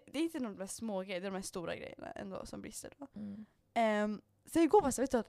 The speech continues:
Speaker 1: låt mig kolla på en sån här gammal turkisk serie som jag har gillat så här länge. Jag kollar på den i typ max fem minuter och bara: "Ah, vad tråkigt." <laughs> Jag kan inte fortsätta
Speaker 2: Mm.
Speaker 1: kolla. Så ja, jag var så här: "What the fuck?"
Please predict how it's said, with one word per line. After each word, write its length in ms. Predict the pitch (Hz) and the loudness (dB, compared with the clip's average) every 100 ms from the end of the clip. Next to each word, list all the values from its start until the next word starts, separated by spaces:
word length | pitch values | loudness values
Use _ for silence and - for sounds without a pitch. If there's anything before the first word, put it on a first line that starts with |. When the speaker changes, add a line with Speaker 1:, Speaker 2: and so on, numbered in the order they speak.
| - | -6
Speaker 1:
låt 340 | - 392 440 - | 2 4 4 2
mig 80 | |
kolla 240 | 233 240 208 | -2 -2 -2
på 80 | 202 | -4
en 40 | |
sån 100 | 190 | -8
här 80 | 196 | 2
gammal 360 | 277 240 214 | 4 6 2
turkisk 500 | 208 - 247 220 214 | 0 0 0 0 -4
serie 200 | - 170 | -2 -2
som 140 | 196 208 | -2 -2
jag 80 | 196 | 0
har 100 | 185 | 0
gillat 520 | 196 175 175 - - | -2 -4 -4 -6 -8
så 140 | - | -4
här 60 | 185 | -4
länge. 360 | 202 190 190 - - _ _ _ _ | -4 -4 -4 -6 -12 _ _ _ _
Jag 180 | 294 311 | -4 -2
kollar 320 | - 262 247 | -2 0 0
på 100 | 196 | 0
den 200 | 196 208 - | -2 -4 -6
i 100 | 240 | -4
typ 180 | 247 - _ | -2 -4 _
max 420 | 202 220 220 - | -2 -2 -2 0
fem 200 | - 196 | 2 2
minuter 280 | 196 170 175 | 2 0 -2
och 60 | 170 | 0
bara: 60 | 202 | 0
"Ah, 40 | 185 | -2
vad 120 | 202 | -4
tråkigt." 380 | 190 190 - - | -2 -4 4 4
<laughs> 80 | 269 | 8
Jag 160 | 277 214 | 6 6
kan 120 | 240 | 4
inte 260 | 254 262 233 | 2 2 2
fortsätta 420 | 262 285 311 311 | 2 2 4 4
Speaker 2:
Mm. 140 | 214 | 4
Speaker 1:
kolla. 300 | 269 240 214 - 359 - 339 - - - - | 0 -2 -4 -8 -10 -10 -12 -14 -18 -20 -4
Så 140 | - | 0
ja, 380 | - 214 202 233 - _ _ | 4 4 4 -2 -8 _ _
jag 120 | 233 | 2
var 60 | 226 | 2
så 100 | 196 | 0
här: 60 | |
"What 240 | 220 226 - | -4 -6 -8
the 60 | - | -12
fuck?" 140 | - | -12